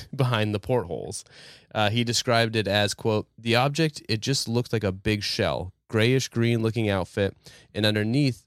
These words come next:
there were oblong holes where the lights were coming out. They were so bright you couldn't see when you got up to there." As if the color wheel was turning inside the thing, end quote.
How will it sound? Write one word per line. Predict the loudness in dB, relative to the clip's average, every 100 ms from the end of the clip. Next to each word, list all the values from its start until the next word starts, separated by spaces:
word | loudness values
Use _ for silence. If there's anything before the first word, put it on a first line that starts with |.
| _ _ _
there | -2 0
were | 0 -2
oblong | -2 0 0 0
holes | -2 -2 -2 -4
where |
the | -4
lights | 0 0 -2
were |
coming | -6 -6 -6 -4
out. | -4 -6 -10 _ _ -4
They | 0
were | 2
so | 2 2 2
bright | 2 4 4 4 0 -8
you | -4
couldn't | -2 -2 -2
see | -2 0
when | 2 0
you | 0
got | 2 2
up | 2 0
to | -4
there." | -2 -2 -6 -10 _ _ _
As | -4 -2
if | -2 -4
the | -6
color | -4 0 0 2
wheel | 2 2 2 2
was | 0 -2
turning | -4 -2 -2
inside | -4 -6 -2 0 0
the | 0
thing, | -6 -6 -6
end | -6 -8 -6
quote. | -4 -4 -6